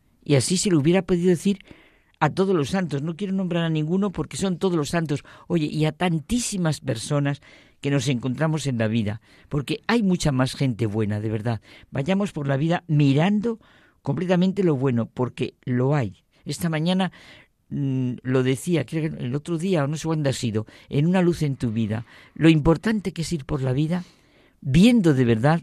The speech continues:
la luz y viendo lo que hay. Sí, muestra al hombre que hay en ti.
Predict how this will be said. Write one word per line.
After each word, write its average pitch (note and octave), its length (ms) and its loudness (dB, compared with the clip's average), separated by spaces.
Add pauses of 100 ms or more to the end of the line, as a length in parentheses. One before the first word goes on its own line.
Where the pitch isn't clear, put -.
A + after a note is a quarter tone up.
(100)
la A#2+ 160 2
luz F3+ 320 0 (400)
y C3 160 0
viendo G3+ 440 4 (120)
lo C3+ 320 2
que A2+ 180 -2
hay. G#2+ 220 -4 (1400)
Sí, - 320 -6 (1000)
muestra F#3 420 4
al F3+ 140 6
hombre D#3 200 2
que D3 140 2
hay C#3 120 6
en G#2+ 160 0
ti. G#2+ 200 -4